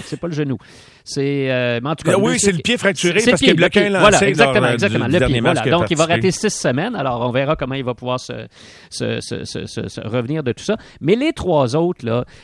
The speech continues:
Speaker 1: tu te souviens, on en a parlé, toi et moi, avant le début du camp d'entraînement. Moi, je te disais que, à mon avis, il fallait qu'un des jeunes réussisse à s'imposer, qu'un de ces joueurs-là qu'on attendait un peu moins,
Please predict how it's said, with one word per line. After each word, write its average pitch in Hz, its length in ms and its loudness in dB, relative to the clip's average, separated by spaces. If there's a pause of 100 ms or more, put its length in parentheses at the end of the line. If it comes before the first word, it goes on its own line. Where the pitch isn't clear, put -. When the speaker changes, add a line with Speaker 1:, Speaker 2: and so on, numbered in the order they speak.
(120)
Speaker 1:
tu - 80 -12
te - 60 -16
souviens, 233 220 -2
on 202 60 -2
en 170 80 0
a 160 80 0
parlé, 160 400 0
toi 131 220 0
et - 20 0
moi, 127 180 -2
avant 127 120 -4
le 120 80 -4
début 120 180 -6
du 117 140 -12
camp 123 160 -6
d'entraînement. 120 480 -6
Moi, 160 80 -4
je - 80 -10
te 170 40 -4
disais 151 220 -6
que, - 120 -4 (100)
à 170 100 0
mon 185 220 -2
avis, 143 220 -2
il 180 60 0
fallait 156 300 -2
qu'un 170 280 -2
des 131 280 -2
jeunes 135 400 -2
réussisse 135 680 -4
à 110 60 -6
s'imposer, 131 640 -6
qu'un 185 220 -4
de 151 100 -4
ces 139 220 -4
joueurs-là 135 580 -2
qu'on 131 220 -8
attendait 131 500 -6
un 151 140 -2
peu 151 200 -4
moins, 127 320 -4